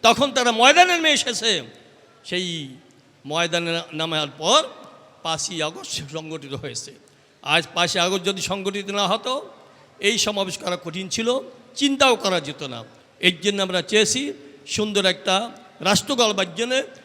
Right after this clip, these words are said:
পিআর সিস্টেমের মাধ্যমে একটা জাতীয় সরকার গঠন হয়। আগামীতে যেন মানুষকে এই দৃশ্য দেখতে না হয়, রাত্রে গুম হবে, দিনে খুন হবে,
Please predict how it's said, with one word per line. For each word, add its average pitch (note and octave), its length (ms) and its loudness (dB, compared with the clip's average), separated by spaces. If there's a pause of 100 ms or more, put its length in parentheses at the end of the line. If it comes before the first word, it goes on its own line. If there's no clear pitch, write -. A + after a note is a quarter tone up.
(140)
পিআর D#4 240 8
সিস্টেমের B3 520 0
মাধ্যমে F#3+ 400 -2 (200)
একটা G3 180 0 (120)
জাতীয় C4 360 6
সরকার G#3 400 -2
গঠন F3+ 240 -2
হয়। B3+ 220 2 (280)
আগামীতে C#4 540 8
যেন G3+ 200 2 (320)
মানুষকে G3 400 -2
এই D#4+ 140 6
দৃশ্য E4+ 340 -2
দেখতে A3 280 -2
না G3+ 140 2
হয়, G3 200 4 (360)
রাত্রে G3 440 2 (480)
গুম G#3+ 200 0
হবে, G3+ 240 4 (360)
দিনে G#3 280 4 (320)
খুন C4 240 6
হবে, A3 240 4